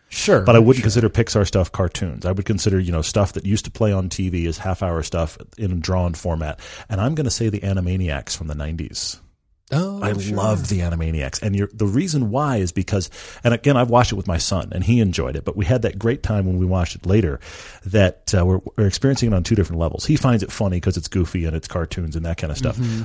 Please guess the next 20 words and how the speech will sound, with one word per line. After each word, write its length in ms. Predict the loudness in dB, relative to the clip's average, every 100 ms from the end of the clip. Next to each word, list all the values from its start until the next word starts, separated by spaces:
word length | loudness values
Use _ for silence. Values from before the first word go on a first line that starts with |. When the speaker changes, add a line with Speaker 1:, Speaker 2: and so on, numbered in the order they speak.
| 0
Speaker 2:
But 140 | 0
some 160 | 2 2
of 40 |
the 80 | 2
referential 640 | 2 2 0 -2 0 -2
stuff 360 | -2 0 0 -2
and 120 | -4 -2
some 160 | 0
of 60 | -2
the 60 | -4
jokes 420 | -2 0 0 -2
and 80 | -4
some 140 | -2
of 60 | -2
the 60 | 0
dialogue, 640 | 0 2 2 4 2 0
he 240 | -2 -2 -4 -10 -14 -6
doesn't 280 | -6 -6
connect 340 | -6 -4 -4 -4
with 160 | -6